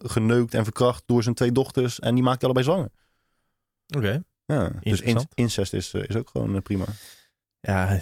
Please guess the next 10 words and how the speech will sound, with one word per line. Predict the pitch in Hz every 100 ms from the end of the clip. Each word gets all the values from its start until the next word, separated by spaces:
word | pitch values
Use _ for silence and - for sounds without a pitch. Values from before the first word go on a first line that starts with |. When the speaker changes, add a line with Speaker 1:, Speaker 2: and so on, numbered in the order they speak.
| - -
Speaker 2:
ja. | 120 101 - - - - - - _
Ja, | - 104 92 90
ik, | 90 -
eh, | 90 87 90 90
Speaker 1:
Wil | 85 - - _ _ _
je | -
het | 107
over | 110
anti-fragile | 123 117 113 - - 127 113
hebben? | 101